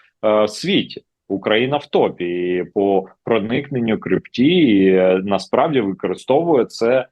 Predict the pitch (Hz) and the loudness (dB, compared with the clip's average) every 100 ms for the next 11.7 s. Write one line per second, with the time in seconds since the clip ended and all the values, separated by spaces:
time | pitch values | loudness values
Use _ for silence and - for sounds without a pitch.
0 | _ _ 101 101 101 95 117 107 117 113 | _ _ -4 -2 -2 -2 -4 -2 -2 -2
1 | - 110 78 - _ _ - 117 147 131 | -2 -4 -4 -20 _ _ 0 2 4 2
2 | 101 - _ _ 113 107 104 104 - 131 | 0 -4 _ _ -4 0 2 0 -2 -8
3 | 120 123 131 156 170 165 139 101 - 92 | -6 -4 -4 -2 0 2 2 2 -2 -6
4 | - - 139 139 127 - 127 151 147 127 | -6 0 2 2 0 -2 0 2 2 2
5 | 113 104 107 104 101 95 98 107 - 147 | 2 0 -2 -2 -2 -6 -12 -10 -2 -2
6 | 131 - 107 95 107 104 123 117 - - | -2 -8 -8 -10 -6 -2 0 0 0 0
7 | 107 110 123 92 80 - _ _ _ 95 | 2 2 0 0 -2 -10 _ _ _ 0
8 | 95 95 - - 117 123 120 113 104 95 | 2 2 -2 -2 0 2 2 2 2 2
9 | 92 92 92 92 113 104 - 123 113 95 | 0 0 0 -2 -4 -6 -4 -2 0 0
10 | 98 95 92 90 - 107 - 95 87 - | 0 0 0 -2 -2 -6 -4 -6 -6 -6
11 | - 139 151 139 117 101 | -2 -2 -2 -2 0 0